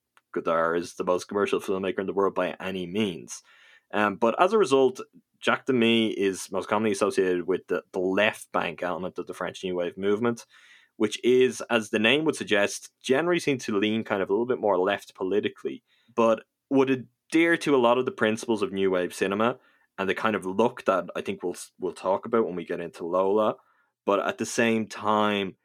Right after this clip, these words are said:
a little bit more experimental, a little bit more open to taking risks, and that's where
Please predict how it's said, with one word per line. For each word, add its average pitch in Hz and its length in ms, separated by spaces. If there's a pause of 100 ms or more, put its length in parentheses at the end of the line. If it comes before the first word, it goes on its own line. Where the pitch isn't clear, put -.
(340)
a 151 100
little 151 320
bit 135 180
more 117 140
experimental, 101 800
a 104 80
little 123 400
bit 107 220
more 95 280
open 104 440
to 95 100
taking 95 500
risks, - 800
and 95 240
that's 113 320
where 95 500